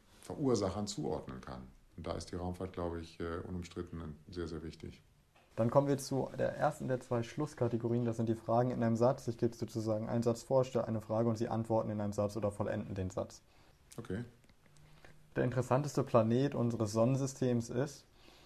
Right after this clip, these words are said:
Speaker 1: Die Erde, eindeutig.
Speaker 2: Und danach?
Speaker 1: Danach würde ich sagen, ähm, Mars und Venus. Beide sind interessant. Das sind unsere nächsten Nachbarn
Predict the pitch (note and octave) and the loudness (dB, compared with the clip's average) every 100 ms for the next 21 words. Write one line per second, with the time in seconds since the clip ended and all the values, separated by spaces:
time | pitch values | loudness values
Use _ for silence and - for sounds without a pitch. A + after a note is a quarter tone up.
0 | - - _ - G#2+ D#2 D#2+ E2 - F2 | -20 -20 _ -6 -2 -2 -4 -6 -4 -4
1 | E2+ D#2+ D2+ D2 - - - - - - | -4 -6 -8 -14 -20 -20 -20 -20 -20 -14
2 | - A#2+ A2 G#2+ A2+ C#3 - - - - | 2 4 6 6 2 0 -12 -20 -20 -20
3 | - _ - - - - - - - - | -20 _ -20 -20 -20 -20 -20 -20 -20 -12
4 | G#2 G#2 D3 B2 C3 A#2+ - A#2 A2+ A2+ | -2 2 2 2 -2 -2 -2 0 2 2
5 | A2 A2 A#2 G#2 G2+ G2+ G2+ - G2+ G#2+ | 0 0 -2 -2 -2 -2 -4 -6 -6 -4
6 | A2+ - - G2 F2+ E2 D#2+ D2 D2 - | -4 -4 -6 -6 -4 -4 -4 -6 -8 -14
7 | - _ _ - F2 D#2+ D2 D2 F2 F2 | -20 _ _ -4 -4 -2 -4 -6 -8 -8
8 | E2 F2 - E2+ E2 - G2+ F2+ F2+ F#2 | -8 -10 -8 -8 -8 -8 -6 -6 -2 -2
9 | F2+ F2+ F2+ G#2 - C3+ C3+ C#3 | -2 -4 -4 -6 -6 -6 -4 -6